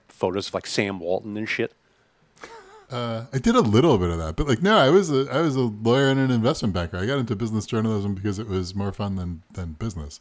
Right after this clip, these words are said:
Speaker 1: And it pays
Speaker 2: Uh,
Speaker 1: so well.
Speaker 2: Uh, it, it, it pays well for journalism. Um, it's, it's not quite investment banking, but, um, uh, no, it's a pretty, it's, it's like a, it's a,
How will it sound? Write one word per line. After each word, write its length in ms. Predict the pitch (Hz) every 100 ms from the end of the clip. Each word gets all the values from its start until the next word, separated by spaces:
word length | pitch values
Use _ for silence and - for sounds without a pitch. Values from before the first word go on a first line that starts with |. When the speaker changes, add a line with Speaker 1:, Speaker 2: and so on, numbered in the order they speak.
| _
Speaker 1:
And 100 | 202
it 140 | 208 -
pays 340 | 196 240 285
Speaker 2:
Uh, 40 | -
Speaker 1:
so 220 | - 117
well. 440 | 90 87 - - - - - _ - - -
Speaker 2:
Uh, 540 | 151 143 139 139 131 - - _
it, 500 | 170 - - - - -
it, 180 | - 165 - _
it 240 | 165 165 -
pays 320 | - 196 208
well 120 | 180
for 140 | -
journalism. 680 | 120 123 185 180 107 180 202 -
Um, 540 | - 135 127 123 120 117 - - - _ -
it's, 260 | 151 - - -
it's 220 | 127 -
not 180 | 160 139
quite 200 | - 131
investment 400 | 107 143 - 85
banking, 340 | 87 90 101
but, 160 | 101 107
um, 320 | 104 101 95 - - - - _
uh, 320 | - 104 98 95 - _ _ _ _
no, 160 | 131 127
it's 140 | 98
a 40 | 110
pretty, 300 | - 139 110 -
it's, 160 | 123 -
it's 200 | 117 110
like 180 | 104
a, 200 | 101 87 85 _
it's 120 | - 101
a, 160 | 87